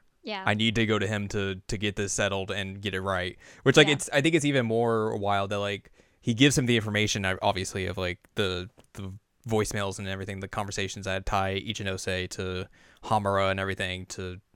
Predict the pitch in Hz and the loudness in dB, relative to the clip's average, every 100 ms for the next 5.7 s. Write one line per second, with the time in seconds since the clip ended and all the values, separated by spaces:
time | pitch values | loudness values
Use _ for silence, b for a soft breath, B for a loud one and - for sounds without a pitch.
0 | - 104 95 95 101 95 95 95 104 98 | -2 0 -2 -4 -4 -4 -6 -6 -6 -4
1 | 104 117 127 123 117 98 113 120 113 - | -4 2 4 6 6 6 2 0 -4 -6
2 | - 55 - - 247 233 254 427 381 339 | -8 -10 -10 -4 2 2 2 0 0 0
3 | 262 285 - 247 233 254 294 220 226 - | 0 0 0 -2 -2 -8 -4 2 2 2
4 | 269 240 214 214 226 226 220 196 220 233 | 0 -2 -6 -4 2 4 4 2 0 0
5 | - 240 240 - 233 240 | 2 0 0 -2 -4 -4